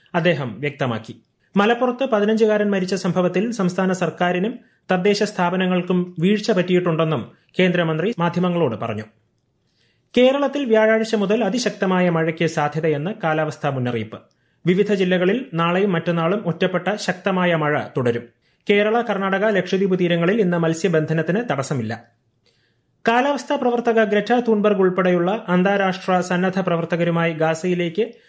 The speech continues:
ദുരിതാശ്വാസ സാമഗ്രികളുമായി തിരിച്ച കപ്പൽ ഇസ്രായേൽ സൈന്യം പിടിച്ചെടുത്തു. മാസങ്ങളായി നീണ്ടുനിൽക്കുന്ന സംഘർഷത്തിന്റെയും ഉപരോധത്തിന്റെയും പശ്ചാത്തലത്തിൽ കടുത്ത ക്ഷാമം നേരിടുന്ന ഗാസയിലേക്ക്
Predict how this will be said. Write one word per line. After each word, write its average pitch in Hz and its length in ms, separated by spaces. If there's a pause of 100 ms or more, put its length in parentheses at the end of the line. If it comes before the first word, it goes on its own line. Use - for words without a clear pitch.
(140)
ദുരിതാശ്വാസ 233 760 (120)
സാമഗ്രികളുമായി 185 760
തിരിച്ച 170 260
കപ്പൽ 180 440
ഇസ്രായേൽ 185 420
സൈന്യം 160 460
പിടിച്ചെടുത്തു. 117 460 (520)
മാസങ്ങളായി 214 540
നീണ്ടുനിൽക്കുന്ന 196 580
സംഘർഷത്തിന്റെയും 185 840
ഉപരോധത്തിന്റെയും 180 680
പശ്ചാത്തലത്തിൽ 170 580 (360)
കടുത്ത 233 340
ക്ഷാമം 214 460
നേരിടുന്ന 190 360
ഗാസയിലേക്ക് 175 640